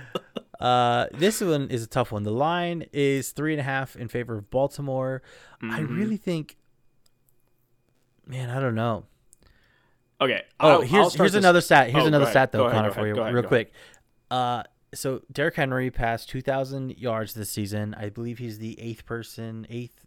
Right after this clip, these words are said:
Speaker 1: running back in history to do that.
Speaker 2: Uh-huh.
Speaker 1: Um, in the last seven games of the regular season, he gained more than a thousand yards and averaged six point one yards per carry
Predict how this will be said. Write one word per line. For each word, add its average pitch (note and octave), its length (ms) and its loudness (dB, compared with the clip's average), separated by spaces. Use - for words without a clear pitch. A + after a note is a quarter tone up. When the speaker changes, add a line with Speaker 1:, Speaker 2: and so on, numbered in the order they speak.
Speaker 1:
running A#2 320 -8
back A2+ 200 -6
in A#2 80 -10
history A2+ 320 -8
to A2 100 -4
do A2 220 -6
that. G2+ 340 -10
Speaker 2:
Uh-huh. A2 300 -8
Speaker 1:
Um, A#2 480 2
in D3+ 140 -2
the D#3+ 120 -2
last D3 400 0
seven D3+ 420 0
games C3 480 -6
of A2+ 140 -8
the A#2+ 100 -2
regular C3+ 300 0
season, D3+ 500 -4
he D3+ 600 -6
gained A#2 600 -2
more A#2 240 0
than B2+ 140 0
a A#2 100 -2
thousand D#3 480 -4
yards A#2+ 400 -2
and G2 180 -14
averaged A#2+ 360 -8
six - 340 -12
point C#3 260 -8
one B2+ 280 -4
yards A2+ 240 -2
per - 120 -12
carry G2+ 520 -8